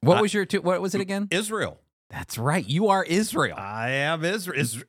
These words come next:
Speaker 2: my middle name is Reuben.
Speaker 1: Wait, you are Israel Reuben. Where did Steve come from?
Speaker 2: Steve is my name that, because I live in the diaspora. That's how you assimilate. You're given your assimilated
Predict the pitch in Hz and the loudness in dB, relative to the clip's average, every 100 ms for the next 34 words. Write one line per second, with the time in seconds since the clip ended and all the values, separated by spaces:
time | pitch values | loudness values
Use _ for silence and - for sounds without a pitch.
0 | 156 147 151 165 220 190 202 190 139 160 | -4 0 0 0 -2 -2 -2 -4 -2 0
1 | 277 269 110 80 - _ _ _ - 185 | 0 -2 -6 -8 -20 _ _ _ 2 4
2 | 156 175 240 175 143 190 214 196 185 147 | 4 4 6 4 4 2 0 0 0 0
3 | 143 202 131 101 139 254 208 - 247 277 | -2 -2 -2 -2 0 -2 -2 -6 -4 -4
4 | - 131 87 - 76 67 - - - 170 | -2 -2 -2 -6 -8 -8 -10 -10 -6 -2
5 | 180 208 208 165 127 139 135 135 120 147 | -2 -2 -6 -6 -4 -2 -2 -2 -2 -2
6 | 160 147 - - 147 147 156 - 151 135 | -2 -8 -14 -6 -4 -4 -8 -4 -4 -2
7 | 143 135 143 160 147 135 160 160 202 247 | -2 -2 -2 -4 -4 -2 0 0 -2 -6
8 | - 104 82 - _ _ _ _ - 139 | -12 -10 -10 -14 _ _ _ _ -4 -2
9 | - 160 151 165 165 - 220 226 165 95 | -2 -2 -2 -4 -6 -4 -4 -4 -4 -6
10 | 73 _ - 135 117 - 143 139 147 151 | -8 _ -8 -6 -6 -4 -4 -2 -4 -6
11 | - 127 131 131 120 - - 160 151 147 | -8 -6 -6 -6 -10 -8 -6 -4 -2 -2
12 | 135 123 117 | -4 -6 -8